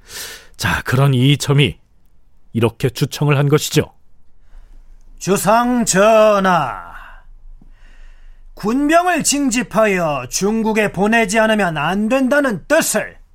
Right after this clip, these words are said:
Speaker 2: 온 조정의 대소신료들이 이미 극진하게 진달드렸사옵니다.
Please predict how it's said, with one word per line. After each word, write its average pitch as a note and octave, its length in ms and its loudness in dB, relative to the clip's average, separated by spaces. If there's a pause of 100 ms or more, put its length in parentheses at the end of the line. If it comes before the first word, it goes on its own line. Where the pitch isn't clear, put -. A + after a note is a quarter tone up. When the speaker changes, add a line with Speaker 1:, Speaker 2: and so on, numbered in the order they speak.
(480)
Speaker 2:
온 C#4 520 0
조정의 C4+ 440 -2
대소신료들이 B3+ 1120 -2 (260)
이미 B3 340 -2
극진하게 A#3 840 -2
진달드렸사옵니다. C4+ 1300 -2